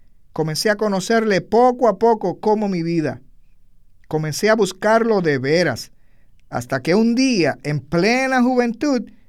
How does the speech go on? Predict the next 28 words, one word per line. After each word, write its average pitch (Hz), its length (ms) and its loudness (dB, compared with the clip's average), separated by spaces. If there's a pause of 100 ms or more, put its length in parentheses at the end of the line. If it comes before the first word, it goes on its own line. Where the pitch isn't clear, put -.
(220)
el 147 140 -2
Señor 190 500 0
me 208 240 0
llevó 170 400 2
a 214 80 6
ver 208 380 0
la 170 160 0
corrupción 214 1000 -4
y 175 120 -2
la 175 120 4
vanidad 165 460 0
de 165 180 2
este 170 280 -2
mundo, 160 520 -2 (800)
y 135 120 -2
salí 180 300 2
de 240 240 4
él 277 200 -2 (120)
contento. 151 1000 0 (1120)
Y 123 180 -2
este 185 240 0
es 247 80 -4
el 262 120 2
punto 330 500 0
del 175 140 2
hermano 175 460 0
Lee 190 180 0
aquí, 151 460 -4